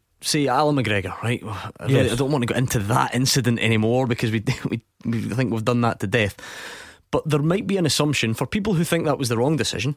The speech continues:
Speaker 1: They might
Speaker 2: Yep.
Speaker 1: think, "Great, V A R will fix that." But it won't, because let's not forget, certain instance, incidents have then gone to panels of three ex-referees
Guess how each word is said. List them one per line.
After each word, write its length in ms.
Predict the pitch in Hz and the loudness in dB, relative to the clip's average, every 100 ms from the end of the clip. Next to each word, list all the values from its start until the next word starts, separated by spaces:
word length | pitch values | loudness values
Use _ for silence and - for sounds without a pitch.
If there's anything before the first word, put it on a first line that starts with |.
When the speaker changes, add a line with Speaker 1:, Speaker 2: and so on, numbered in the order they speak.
| - | -2
Speaker 1:
They 100 | 139 | 2
might 140 | 143 | 2
Speaker 2:
Yep. 60 | - | 2
Speaker 1:
think, 240 | 120 - - - 110 | 0 -2 -12 -14 -2
"Great, 260 | 127 113 - - | 0 0 -4 -8
V 240 | 113 156 131 | -2 2 4
A 60 | |
R 80 | 117 | 2
will 80 | 107 | 2
fix 300 | - - - | -2 -2 0
that." 160 | 131 - _ _ | -2 -4 _ _
But 320 | 151 156 170 | -6 -4 -2
it 100 | 180 | -2
won't, 480 | 143 120 180 247 - | -2 -2 0 0 -2
because 320 | 160 - 170 | -4 -2 0
let's 200 | 113 - | 0 -2
not 140 | 190 165 | -2 -2
forget, 440 | 147 123 147 - - - - _ | -2 0 0 0 -6 -20 -20 _
certain 360 | - - 196 156 | -6 0 0 2
instance, 540 | 151 - - 135 - - - | 0 0 -2 -4 -4 -6 0
incidents 520 | 156 - 107 113 - - - | 0 2 0 0 -4 -12 -4
have 160 | 143 135 | 0 2
then 200 | 170 156 | 4 4
gone 300 | 139 165 170 | 4 4 2
to 120 | - | -2
panels 420 | - 143 143 131 | 0 2 2 2
of 100 | 117 | 0
three 280 | - 160 156 | 0 0 2
ex-referees 720 | 123 - 131 127 113 120 113 | 2 0 0 2 2 2 0